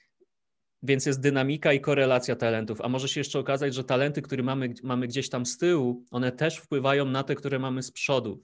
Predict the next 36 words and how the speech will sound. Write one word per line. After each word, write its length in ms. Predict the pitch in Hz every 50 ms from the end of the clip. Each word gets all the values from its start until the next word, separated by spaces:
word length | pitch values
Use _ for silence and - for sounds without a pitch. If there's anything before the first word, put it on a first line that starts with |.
| _ -
i 100 | 127 135
robi 180 | 156 165 175
się 100 | 165 -
taka 200 | 165 160 165 165
pajęczyna. 800 | 151 - 165 156 160 160 156 - - 165 139 117 101 92 - - _ _ _ - - - - - _ _ _ -
I 300 | - 127 131 131 - - _ _ -
w-, 180 | 135 127 123 - _ _ _ _
żebyśmy 420 | - 123 135 127 143 - 151 143 127
wiedzieli, 440 | 135 135 131 - 165 180 165 135
jak 340 | 123 139 147 143 - - - -
sensownie 520 | - - 139 120 120 - 147 147 156 135
pracować 440 | 117 - 123 117 - 127 123 117 120
z 60 | -
talentami, 640 | - 120 117 113 110 110 110 110 110 127 160 202 214 - _ _ _ _ _ -
powinniśmy 480 | 139 127 131 135 139 156 - - 151
poświęcić 480 | 143 151 139 - - 143 143 143 135 151
na 120 | 139 127
to 120 | - 135 131
czas 480 | - 131 117 104 - - - - _ _ _ _ _ _ _ _
i 100 | - 123
praktykę, 500 | - 143 127 123 - - 120 - - - - _ _ _ -
żeby 220 | 117 110 117 123 120
przekuć 420 | - - 139 127 - 127 - -
je 140 | 127 123 117
w 120 | 123 - 127 120 117
mocną 300 | 117 127 123 - 139 123
stronę 320 | 123 - - 139 143 147 135
i 40 | 135
przede 220 | - 143 127 127
wszystkim 440 | - - 135 - - 139 123 123 -
zrozumieć, 680 | 120 117 127 131 135 117 127 131 117 104 101 101 - _ _ _ _ _
z 100 | - -
czym 260 | - - 139 131 127
mamy 300 | 127 127 123 123 123 123
do 100 | 120 123
czynienia. 480 | 120 - 131 117 110 104 101 95 98